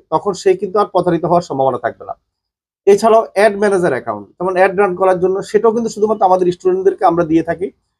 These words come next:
এর বাহিরে কিন্তু, স্টুডেন্টের বাহিরে কিন্তু আমরা এই সার্ভিস দেই না। তাই সতর্ক থাকবেন, আমাদের স্টুডেন্ট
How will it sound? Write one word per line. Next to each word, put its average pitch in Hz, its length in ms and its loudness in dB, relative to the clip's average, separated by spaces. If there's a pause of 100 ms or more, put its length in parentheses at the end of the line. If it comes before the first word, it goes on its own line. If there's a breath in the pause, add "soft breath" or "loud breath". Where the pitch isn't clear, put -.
(120)
এর 175 120 0
বাহিরে 175 360 4
কিন্তু, 208 200 -4
স্টুডেন্টের 208 300 -6
বাহিরে 180 300 2
কিন্তু 208 200 -2
আমরা 185 180 2
এই 175 60 4
সার্ভিস 147 380 -4
দেই 123 160 -2
না। - 100 -18 (480)
তাই 196 180 6
সতর্ক 196 420 0
থাকবেন, 208 380 0 (380)
আমাদের 180 300 2
স্টুডেন্ট 196 500 0